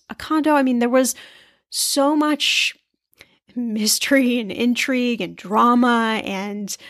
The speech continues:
it was like the front page of one of those crazy <laughs> magazines that you would see in the grocery store. And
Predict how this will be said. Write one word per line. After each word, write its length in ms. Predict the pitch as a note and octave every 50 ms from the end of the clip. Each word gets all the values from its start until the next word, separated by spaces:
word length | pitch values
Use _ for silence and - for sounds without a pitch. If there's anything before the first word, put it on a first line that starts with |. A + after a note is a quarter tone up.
| - - - - _ _ _ -
it 80 | - A#3
was 280 | G#3+ A3+ A3+ A3 -
like 360 | A3 A3 G#3+ G#3 G#3 - - - _ _ _ _ _
the 120 | - - G#3+
front 320 | - - B3 A#3+ - -
page 440 | - - A3+ G#3+ A3 G#3+ G3+ F3+ -
of 300 | G#3 G3 G3 F#3+ F#3 -
one 180 | G#3 G#3 G3+
of 100 | G3 F#3+
those 260 | - G#3 G3 F#3+ F#3+ -
crazy 320 | - - - G3 - A3+
<laughs> 0 |
magazines 600 | B3+ D#4+ G4+ - D#4+ A3+ - A#3 B3 B3 A#3 -
that 120 | A3+ -
you 180 | B3 G#3+ A#3+ -
would 200 | - B3+ B3+ F#3+
see 320 | - - - A#3 G3+ G3 G3+
in 340 | - - G3+ G3+ G3 F#3+ F#3
the 60 | F#3
grocery 340 | - B3 C4+ C#4 C4 - G#3
store. 260 | - - G3+ G3 F#3+
And 240 | G3 G3+ A3 A3+